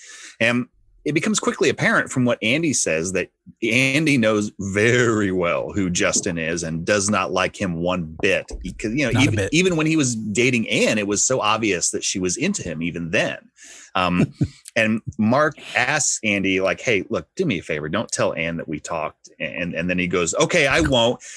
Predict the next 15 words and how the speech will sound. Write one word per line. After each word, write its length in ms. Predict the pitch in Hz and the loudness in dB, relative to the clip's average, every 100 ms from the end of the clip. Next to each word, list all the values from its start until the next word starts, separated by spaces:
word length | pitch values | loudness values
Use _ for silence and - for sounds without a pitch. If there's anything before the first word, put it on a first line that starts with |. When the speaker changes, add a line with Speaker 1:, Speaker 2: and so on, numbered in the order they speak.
| - - - | -18 -20 -6
Speaker 1:
But 160 | 92 | 0
then 460 | 120 147 120 104 104 _ _ - - - _ - | 2 4 4 2 0 _ _ -20 -20 -20 _ -4
a 80 | - | -4
few 200 | - 147 | 4 6
Speaker 2:
Immediately. 440 | 160 160 127 101 120 | 8 8 6 4 2
Speaker 1:
uh, 40 | |
immediately, 680 | 123 139 143 226 202 135 104 | 4 4 6 6 6 4 4
a 60 | 101 | 4
few 220 | 160 165 | 2 2
seconds 460 | - 165 151 127 - | 4 2 2 0 4
later, 520 | 127 147 113 101 - - - _ | 4 6 4 2 -2 -14 -20 _
we 160 | 117 | 0
see 520 | 120 - 135 127 131 - _ - | 2 4 4 4 2 -4 _ 0
Andy 400 | 120 156 131 120 | 2 2 2 0
approaching 640 | 104 - 123 117 - 113 | -2 -4 -2 0 0 -2